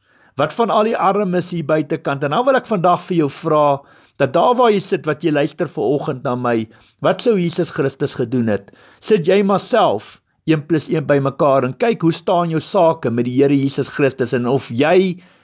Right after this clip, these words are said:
in die geloof sterk staan, of jy kan die geloof uitleef en sê, "Weet jy wat, ek voel dat op die plek wat ek is vandag, dat ek honderd persent aan die woord van God gehoorsaam is." En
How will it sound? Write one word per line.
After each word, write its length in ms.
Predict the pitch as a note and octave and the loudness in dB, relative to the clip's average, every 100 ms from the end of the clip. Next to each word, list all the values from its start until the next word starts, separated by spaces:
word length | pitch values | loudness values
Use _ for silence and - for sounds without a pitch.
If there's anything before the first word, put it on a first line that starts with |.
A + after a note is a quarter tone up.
| - G#3+ | -4 -2
in 100 | G#3+ | -2
die 80 | - | -2
geloof 540 | F#3 D3+ F#3 G3+ - | -2 -2 2 2 0
sterk 400 | - G#3 G3 G3 - | -2 0 0 -4 -8
staan, 400 | - E3+ C3 A#2+ | -2 -2 -2 -4
of 120 | A#2 | -2
jy 140 | C#3 C#3+ | -2 -2
kan 260 | F3 D#3+ C#3+ - _ - | -4 -4 -6 -14 _ -8
die 60 | - | -2
geloof 420 | D#3 D3 G3+ G#3 | 0 2 2 2
uitleef 480 | - G#3 - D#3 C#3 | 0 -2 0 -2 -2
en 80 | C3+ | -6
sê, 200 | - D#3 | -2 -2
"Weet 200 | F#3 G3+ | -2 -4
jy 100 | G#3 | -2
wat, 300 | F3 D3 - - _ - | 0 0 -4 -20 _ -4
ek 200 | G#3 - | -4 -4
voel 420 | - A3+ G#3 F3+ - _ - | -6 -4 -2 -6 -10 _ -4
dat 160 | C3 - D#3 | -4 -4 -6
op 120 | C#3+ | -4
die 100 | D3+ - | -4 -6
plek 280 | B3 A#3+ A#3+ | -2 -2 -2
wat 220 | F3+ F3+ | -6 -4
ek 140 | E3+ - | -6 -6
is 120 | E3+ | -8
vandag, 500 | - D#3+ C#3 C3+ B2 - - | -8 -10 -2 -2 -2 -8 -8
dat 140 | A#2+ | -4
ek 100 | B2 | -2
honderd 280 | C#3 D3+ - | -2 -2 -2
persent 440 | D3+ - C#3+ C3 | -4 -4 -6 -2
aan 100 | C3 | -2
die 100 | C3 | -2
woord 260 | A#2+ C#3 - | -2 -2 -2
van 200 | C#3+ C3 | -6 -4
God 320 | C3+ B2 - | -2 -2 -2
gehoorsaam 640 | C#3 A#2+ B2 - B2 A#2 | 0 2 2 2 0 0
is." 220 | G#2+ G#2+ - | -2 -4 -2
En 260 | C3 B2 | -2 -2